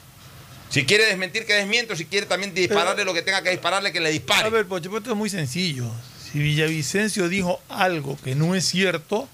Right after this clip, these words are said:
Speaker 2: Vanegas que demuestre que es una falsedad de Villavicencio.
Speaker 1: Uno.
Speaker 2: O Villavicencio tendrá la oportunidad de decir, "Aquí están los documentos de lo que hablé".
Speaker 1: Ya,
Speaker 2: Y
Speaker 1: así es.
Speaker 2: punto. Y es un debate político
Speaker 1: Y es un
Speaker 2: propio
Speaker 1: debate,
Speaker 2: de la asamblea.
Speaker 1: y, y es un debate político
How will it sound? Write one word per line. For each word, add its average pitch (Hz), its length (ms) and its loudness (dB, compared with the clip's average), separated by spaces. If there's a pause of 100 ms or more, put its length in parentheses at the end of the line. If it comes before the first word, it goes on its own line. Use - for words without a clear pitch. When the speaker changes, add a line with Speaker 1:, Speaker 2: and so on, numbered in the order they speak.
(640)
Speaker 2:
Vanegas 240 360 4
que 247 100 0
demuestre 247 460 0
que 208 80 -2
es 202 40 2
una 196 140 0
falsedad 175 380 2
de - 60 2
Villavicencio. 147 580 -4 (180)
Speaker 1:
Uno. 151 300 2
Speaker 2:
O 160 200 -2 (120)
Villavicencio 185 580 2
tendrá 208 240 0
la 220 60 4
oportunidad 208 560 0
de 214 80 6
decir, 190 360 0
"Aquí 190 140 0
están 214 160 0
los 214 100 0
documentos 202 480 0
de 180 40 4
lo 165 100 0
que 147 80 0
hablé". 143 220 0
Speaker 1:
Ya, - 180 -8 (160)
Speaker 2:
Y 175 140 0
Speaker 1:
así 160 200 2
es. 320 60 4
Speaker 2:
punto. 285 420 0
Y 175 60 -2
es 226 80 4
un 240 140 0
debate 233 320 2
político 240 680 0
Speaker 1:
Y 190 40 -2
es 220 80 2
un 226 60 0
Speaker 2:
propio 214 160 0
Speaker 1:
debate, 220 260 2
Speaker 2:
de 214 40 4
la 208 60 4
asamblea. 190 340 2
Speaker 1:
y, - 40 -2
y - 20 4
es 208 60 2
un 214 140 -4
debate 202 340 0
político 196 600 -4